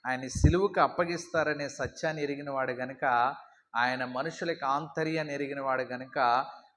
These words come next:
వారిని, వారి వశములోనికి ఆయన వెళ్ళలేదు. ఈరోజు మనము మనుషులైన వారు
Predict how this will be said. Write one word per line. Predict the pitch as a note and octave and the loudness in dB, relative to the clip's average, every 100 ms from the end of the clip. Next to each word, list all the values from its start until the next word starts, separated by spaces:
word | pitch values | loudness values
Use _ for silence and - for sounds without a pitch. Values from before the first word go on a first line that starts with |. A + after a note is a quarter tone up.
| - | -4
వారిని, | A#2+ C3 C3+ C3+ C3 - B2+ | 2 4 4 -2 -8 -12 -2
వారి | C3 D3+ E3 D3+ | 8 10 10 8
వశములోనికి | D#3 D3+ F#3+ F#3+ F#3+ F#3 E3 | 2 0 -2 0 0 0 0
ఆయన | D3+ D#3 B3+ C#4+ - - _ G#2+ | 0 2 0 0 -10 -20 _ -6
వెళ్ళలేదు. | A2 A#2+ C3 B2 A2+ G#2 C3+ | -4 0 0 0 -4 -6 -2
ఈరోజు | F#3 G#3+ F#3 G#3 G#3 G3 | 4 4 4 -2 0 0
మనము | F#3 F3+ E3 D3+ F3 - - - | 0 0 -2 -4 -6 -12 -20 0
మనుషులైన | C#3 F#3 G3+ A#3 G#3 G3 | 4 4 4 2 2 2
వారు | F#3 F3 E3+ | 2 4 4